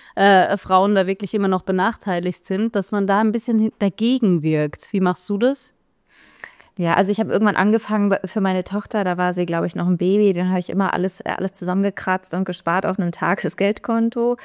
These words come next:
Speaker 2: und hab da auch wirklich, ähm, eine ganze, einen ganzen Haufen <laughs> Geld angesammelt. Und mein Mann sagte immer, „Mein Gott, es liegt da rum und eigentlich passiert damit gar nichts.“ Und dann haben wir,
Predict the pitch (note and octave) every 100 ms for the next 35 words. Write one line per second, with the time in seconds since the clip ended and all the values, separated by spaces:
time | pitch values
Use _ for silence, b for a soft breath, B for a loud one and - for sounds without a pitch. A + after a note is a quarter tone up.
0 | B B B F#3 G3 - A3 F#3 F#3+ G3+
1 | A3 G#3 - F#3 F#3 F#3 F#3+ F#3+ F#3 F#3
2 | F3 F3+ G#3+ G#3 G3 F#3+ F3+ - F#3 F#3
3 | - G3+ F#3 F3+ G#3 - G3 - - -
4 | A3+ - F#3+ G3+ F3 G3 A3 E3+ F3 F3+
5 | G#3 A3 b b b b b b _ G3+
6 | F#3+ F#3+ F#3+ F3+ F#3+ F#3 E3+ E3+ F#3+ F#3+
7 | F#3+ - G3 - F#3+ E3 G3+ G#3 F3+ F#3
8 | - F#3 F#3+ F3+ - G#3+ G3+ F3+ E3+ F3+
9 | F#3+ A#3+ A3+ C4 - - - F#3+ F3+ -
10 | F3+ F#3+ G3 F3+ F#3 F3+ F3